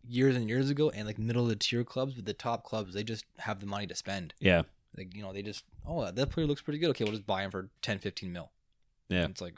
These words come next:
Speaker 1: "Okay, well, you didn't," like, yeah, you're buying him for that am-, amount of money. He's a young kid, but he hasn't grown up in the culture of your team.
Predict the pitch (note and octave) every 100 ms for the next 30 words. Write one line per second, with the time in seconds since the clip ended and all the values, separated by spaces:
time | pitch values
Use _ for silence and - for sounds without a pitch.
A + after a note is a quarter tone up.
0 | - G#2 G#2+ G#2 G2 A2+ A#2 A#2 A2+ -
1 | _ _ _ _ - A2 - - B2+ A#2+
2 | A2 A#2 A#2 C3 B2+ A2+ A2 A2 G#2 G2+
3 | G#2 A2 G#2+ G#2+ A2+ G#2+ G#2 G2 B2 A#2+
4 | A2+ G#2 F#2 A2 G2+ C#3+ G#2 G2+ G#2+ A2
5 | A#2 A#2 A#2 G2 A2 A2+ G#2+ G#2 A2 -
6 | G#2 F#2+ - G2 G#2+ - G#2 E2 E2 -
7 | F#2+